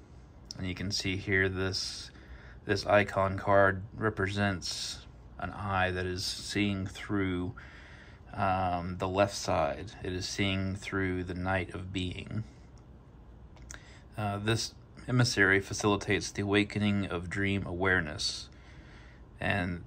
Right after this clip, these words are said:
this one also has three parts,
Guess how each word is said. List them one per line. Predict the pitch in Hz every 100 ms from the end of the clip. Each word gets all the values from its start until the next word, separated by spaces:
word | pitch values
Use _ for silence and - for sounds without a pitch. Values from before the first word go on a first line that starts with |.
| -
this | 101 -
one | 104
also | 90 107 - 98
has | 101 92 90 87 98 - - - - - -
three | - 90
parts, | 82 90 85 - - -